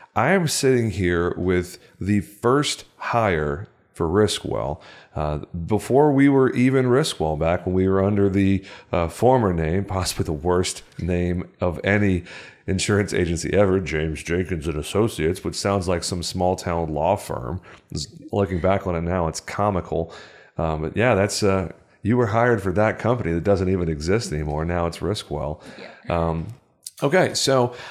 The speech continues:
Speaker 1: I thought it would be really fun and insightful for everybody out there to hear from employee, from team member number one. Brecklin has been here since literally the first day,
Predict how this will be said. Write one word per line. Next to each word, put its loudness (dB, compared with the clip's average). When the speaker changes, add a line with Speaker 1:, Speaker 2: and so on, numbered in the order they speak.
Speaker 1:
I -2
thought -2
it 0
would 0
be -2
really 4
fun -4
and -2
insightful -4
for -8
everybody -4
out -6
there -6
to -8
hear 2
from 0
employee, -2
from -8
team -2
member -2
number -2
one. -4
Brecklin 0
has 0
been -2
here -2
since -6
literally 2
the -4
first -2
day, -4